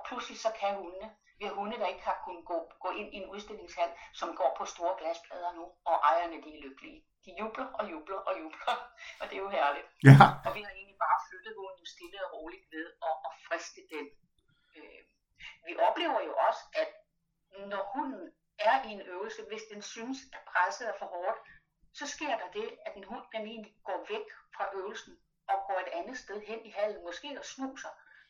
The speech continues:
Speaker 1: Øh, og det er ikke for, at den ligesom siger, "Det er for kedeligt det her, det gider jeg ikke være med til."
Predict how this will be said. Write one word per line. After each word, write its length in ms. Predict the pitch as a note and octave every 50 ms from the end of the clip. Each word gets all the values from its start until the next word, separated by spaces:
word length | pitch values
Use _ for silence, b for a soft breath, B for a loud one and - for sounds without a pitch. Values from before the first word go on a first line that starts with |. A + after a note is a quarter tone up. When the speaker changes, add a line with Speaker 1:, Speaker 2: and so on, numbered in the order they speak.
| B B B B _ _ -
Speaker 1:
Øh, 340 | F3 E3 D#3+ D#3+ D#3 D#3 D#3 D#3 - _ _ -
og 40 | - -
det 60 | E4+ F4
er 40 | E4+
ikke 220 | C#4+ D4 - - -
for, 400 | E4 D#4+ D4+ C4 - - - - - G#3+
at 100 | G3+ G3
den 120 | F#3+ F#3+
ligesom 240 | A3 C4 C4+ C4+ B3+
siger, 280 | - - G3 F3 - - - _ _ _ _ -
"Det 60 | C4+
er 120 | D4+ - -
for 60 | -
kedeligt 460 | - - A#3 B3 D4+ D#4+ C#4 - -
det 80 | E3+ E3
her, 160 | E3 D#3+ D#3 - -
det 120 | A3+ A3
gider 200 | - D4+ D4+ B3
jeg 100 | F#3 F3+
ikke 140 | G#3 G3+ - G3
være 140 | E3+ E3+ F#3+
med 120 | C4 C4
til." 140 | - G#3 F#3